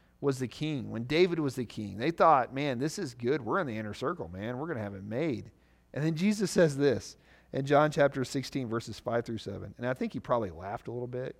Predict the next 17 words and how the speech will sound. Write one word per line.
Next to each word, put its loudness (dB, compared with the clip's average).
before -10
he -6
did -6
this. -4
But 4
he 6
says, 6
"Now 8
I'm 6
going 6
away 6
to -4
the 0
one 0
who -2
sent -6
me. -10